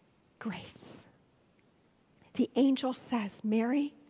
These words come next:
you are being filled with grace." So I was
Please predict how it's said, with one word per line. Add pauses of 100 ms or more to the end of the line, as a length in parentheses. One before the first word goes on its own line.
(920)
you
are (180)
being (480)
filled (360)
with (540)
grace." (3750)
So
I
was